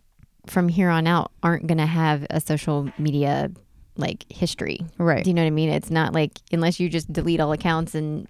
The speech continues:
Speaker 1: everybody, you've just expunged <laughs> everything that you've ever done on the internet, which I don't know you can even do that, but, like, everyone's gonna
Speaker 2: Yeah.
Speaker 1: have a trail, like,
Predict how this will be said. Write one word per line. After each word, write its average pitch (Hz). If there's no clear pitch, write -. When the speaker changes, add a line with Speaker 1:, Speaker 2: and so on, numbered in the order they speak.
Speaker 1:
everybody, 165
you've 156
just 160
expunged 160
<laughs> -
everything 175
that 214
you've 170
ever 165
done 160
on 160
the 165
internet, 180
which -
I 156
don't 156
know 156
you 151
can 156
even 151
do 196
that, 156
but, 160
like, -
everyone's 190
gonna 185
Speaker 2:
Yeah. 165
Speaker 1:
have 165
a -
trail, -
like, 147